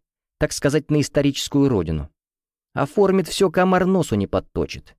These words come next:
Не бесплатно, конечно». «Не рассчитывал на такой подарок», усмехнулся я. «Фонды потребуются», солидно намекнул Константин Георгиевич. «Представительские. Чтобы костер дружбы горел,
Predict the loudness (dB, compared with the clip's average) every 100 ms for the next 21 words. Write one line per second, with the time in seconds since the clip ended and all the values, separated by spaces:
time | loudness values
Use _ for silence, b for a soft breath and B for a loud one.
0 | _ 0 0 -2 0 0 0 -4 -4 -4
1 | -4 -4 -6 -8 _ _ _ _ _ _
2 | _ -4 0 2 2 2 0 0 2 0
3 | 0 0 -2 0 0 0 -2 -6 -12 -4
4 | -4 -2 -6 -4 -2 -2 -4 _ _ _
5 | _ _ _ _ -18 2 4 4 2 2
6 | 0 0 0 0 -2 -4 -8 -10 -12 -14
7 | -2 0 2 2 2 2 2 0 0 0
8 | -4 -2 -2 0 -2 2 2 0 -2 -6
9 | -6 -12 -16 _ -4 -2 -2 0 0 0
10 | -2 -6 -6 -8 -10 -12 _ _ -10 -4
11 | -2 0 0 0 0 0 2 2 2 2
12 | 2 2 4 2 0